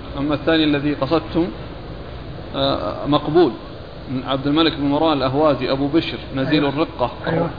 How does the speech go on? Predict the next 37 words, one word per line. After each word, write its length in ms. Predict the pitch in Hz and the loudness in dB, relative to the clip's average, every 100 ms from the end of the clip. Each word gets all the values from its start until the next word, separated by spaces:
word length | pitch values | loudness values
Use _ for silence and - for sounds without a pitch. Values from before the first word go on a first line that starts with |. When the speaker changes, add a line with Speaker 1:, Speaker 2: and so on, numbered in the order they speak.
| - | -4
Speaker 1:
مقبول 200 | 143 156 | -2 0
Speaker 2:
مقبول. 300 | 143 165 196 | 4 6 6
Speaker 1:
من 160 | 180 160 | 4 0
حادي 260 | 165 156 147 | 2 2 2
عشر. 220 | 127 107 - - - | 0 -4 -12 -12 -6
Speaker 2:
أيوه. 220 | 151 165 165 - - - - - - - - - - - - - - | -4 -4 -4 -12 -14 -14 -14 -12 -12 -14 -14 -14 -14 -12 -12 -8 2
Speaker 1:
هذا 180 | 170 180 | 4 6
اللي 140 | 156 | 6
ق-، 180 | - 135 | 2 2
نص-، 240 | 151 143 | 0 0
رمز 520 | 104 110 131 147 151 | -4 -2 2 2 4
له 160 | 139 139 | 4 4
بتمييز. 380 | 127 131 127 120 - - - - 185 | 2 -2 -2 -4 -6 -12 -12 -4 2
Speaker 2:
أي 140 | 190 | 2
نعم، 100 | 147 147 | 2 -4
بس 80 | 147 | 0
هو 80 | 180 | 2
الآن 240 | 196 214 202 | 4 4 2
الأهوازي 420 | 175 233 180 156 | 6 6 6 2
قال 180 | 151 143 | -2 -2
هنا. 180 | 139 - - - - - - - - - - - | -4 -6 -10 -12 -12 -12 -12 -12 -14 -14 -14 -4
قال 120 | 156 156 | 0 2
عبد 200 | 160 160 | 2 2
الر-، 80 | |
عبد، 360 | 160 160 170 170 175 | 0 0 -2 -2 -4
عبد 140 | 156 156 | -4 0
الملك 260 | 180 180 151 | 4 4 2
بن 180 | 160 165 | 0 2
مروان 280 | 160 202 | 4 4
الأهوازي، 720 | 190 185 139 170 156 139 143 135 120 - - - - - - - - | 4 2 4 4 4 0 -2 -2 -4 -8 -10 -10 -12 -12 -12 -10 2
كما، 360 | 240 233 208 214 208 - | 6 8 8 4 0 4
كما 160 | 247 | 6
هو 120 | 202 | 8
في 80 | 175 | 6
الإسناد 340 | 196 170 185 165 | 2 2 2 4
الذي 240 | 170 165 | 2 2
معنا. 280 | 156 139 | 2 0